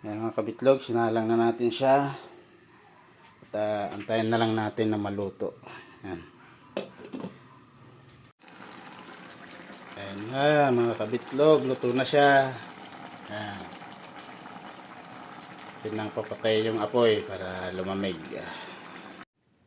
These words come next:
Ayan, luto ko na nga po yung pat-, paksiw. Paksiw na flying fish. At, ah, papalamagin lang natin.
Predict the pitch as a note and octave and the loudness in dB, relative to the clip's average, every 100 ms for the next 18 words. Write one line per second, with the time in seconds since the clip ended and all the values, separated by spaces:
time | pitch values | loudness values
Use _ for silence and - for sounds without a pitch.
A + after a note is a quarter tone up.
0 | _ - G#2 A2+ G2 - F2+ G2+ G2 G#2 | _ -14 -10 -10 -12 -12 -8 -6 -6 -4
1 | A2+ A2+ A2+ - B2 A2+ A2+ A2 G#2 - | -4 -2 -4 -6 -4 0 0 -4 -8 -8
2 | G2+ - _ _ _ - - - C#3+ C3+ | -8 -10 _ _ _ -8 -4 6 8 8
3 | - - - _ _ _ - - - A#2+ | 4 -14 -20 _ _ _ -20 -16 -10 -6
4 | A2+ A2+ A2+ - A2 A#2+ B2 A#2+ C3 C3 | -4 -4 -6 -6 -4 -2 -2 -2 -2 -4
5 | - - - - - - - _ _ _ | -4 -6 -6 -8 -10 -14 -20 _ _ _
6 | _ _ _ _ _ _ - F#2 F#2 F#2+ | _ _ _ _ _ _ -16 -12 -10 -8
7 | F2+ F2+ E2+ - - _ _ _ _ _ | -8 -10 -12 -18 -20 _ _ _ _ _
8 | - - - - - G2 F#2+ G2 G2+ G#2 | -20 -20 -20 -20 -12 -8 -6 -6 -4 -4
9 | G2+ G2 G2+ A2 A2 G2 G2+ | -2 -2 -4 -6 -8 -8 -10